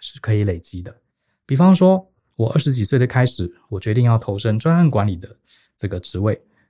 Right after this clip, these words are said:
第一年，我根本连P M都不是，我只是一个什么专案的工程师。诶，我去学很多东西，我去做了几个案子，诶，我就累积经验。明年我做了P M，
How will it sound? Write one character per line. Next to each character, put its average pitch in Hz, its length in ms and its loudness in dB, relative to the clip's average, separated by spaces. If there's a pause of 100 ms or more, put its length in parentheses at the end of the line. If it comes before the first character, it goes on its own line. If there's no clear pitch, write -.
(100)
第 185 180 4
一 196 40 8
年， 110 280 6 (220)
我 95 180 -4
根 156 160 0
本 92 120 0
连 101 160 -2
P 165 180 2
M 165 80 6
都 147 100 4
不 139 80 -6
是， - 380 -2
我 123 100 0
只 120 120 -4
是 131 200 -2
一 120 60 -2
个 120 140 -2
什 - 120 -4
么 92 280 -4
专 139 200 0
案 131 160 4
的 101 320 0 (380)
工 160 160 6
程 143 160 4
师。 170 260 0 (340)
诶， 226 220 0 (280)
我 107 120 2
去 160 160 4
学 117 260 2
很 120 120 2
多 110 160 0
东 127 160 2
西， 131 220 -2
我 113 120 -4
去 120 140 -6
做 135 260 2
了 107 160 2
几 95 220 -10
个 95 140 -6
案 117 200 2
子， - 160 -8
诶， 160 120 0
我 170 120 2
就 165 140 0
累 101 100 0
积 110 140 -12
经 117 180 -6
验。 110 120 0
明 131 180 4
年 185 240 4
我 98 100 -2
做 127 160 -4
了 107 80 0
P 123 240 -2
M， 147 120 0